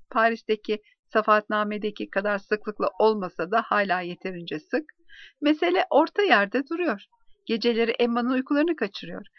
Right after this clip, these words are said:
Bazen gecenin üçünde kendisini endişelendiren şeyler hayatını biçimlendiriyormuş gibi geliyor.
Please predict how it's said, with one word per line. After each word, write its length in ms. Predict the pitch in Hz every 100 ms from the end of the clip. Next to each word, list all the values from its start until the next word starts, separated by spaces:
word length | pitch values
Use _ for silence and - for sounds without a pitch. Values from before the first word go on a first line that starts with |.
| - -
Bazen 420 | - 339 339 330 320
gecenin 280 | 277 330
üçünde 400 | 359 339 339 339
kendisini 400 | 320 330 330 339
endişelendiren 800 | - 277 302 311 294 277 277 262
şeyler 340 | 285 277 240 294
hayatını 440 | 247 247 247 311
biçimlendiriyormuş 880 | 233 - 202 214 214 190 202 196 -
gibi 200 | 196 190
geliyor. 320 | 190 190 190